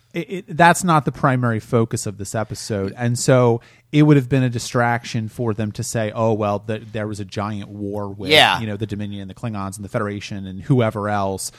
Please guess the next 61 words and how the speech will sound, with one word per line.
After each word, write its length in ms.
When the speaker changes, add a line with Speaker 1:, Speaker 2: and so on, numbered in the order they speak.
Speaker 1:
You 100
know, 140
this, 300
you 300
know, 80
it, 140
it, 200
it 100
doesn't 260
matter, 420
right? 260
It's, 200
it's, 280
it's, 440
it 160
would 220
be 320
a 60
distraction 760
if 100
that 180
happened 480
in 80
this 160
episode. 580
And 160
so 120
they 120
kind 260
of 80
allied 580
that 260
entirely 680
by 140
just 180
kind 200
of 60
saying, 200
"Oh, 180
well, 260
the 120
Dominion 420
never 240
really 420
did 280
anything 640
and 120
the 60
Klingons 540
kind 240
of 160
did 140
Speaker 2:
Yeah. 120
Speaker 1:
some 120
stuff, 420
but 120
it 100
didn't 180
really 240
happen 400
that 220